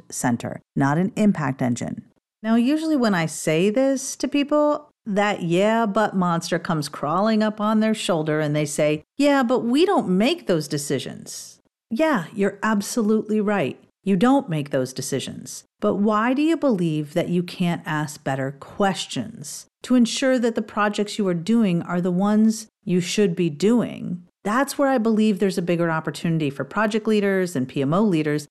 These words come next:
to set themselves up for success, simply asking better questions of their business leaders so that everybody is thinking about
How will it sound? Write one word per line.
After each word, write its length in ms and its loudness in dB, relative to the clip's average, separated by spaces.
to 80 0
set 300 0
themselves 520 0
up 240 -2
for 80 -4
success, 760 -6
simply 640 2
asking 680 0
better 280 0
questions 680 -2
of 200 -4
their 140 0
business 440 -2
leaders 460 0
so 220 2
that 220 0
everybody 600 2
is 160 -2
thinking 500 0
about 420 -2